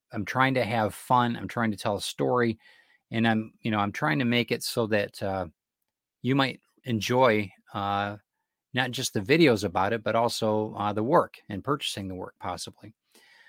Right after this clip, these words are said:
Uh, I have two sets, uh, sizes. Uh, the sizes are, uh,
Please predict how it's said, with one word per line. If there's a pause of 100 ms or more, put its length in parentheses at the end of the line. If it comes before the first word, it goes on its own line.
(220)
Uh,
I
have
two
sets,
uh,
sizes. (100)
Uh,
the
sizes
are,
uh,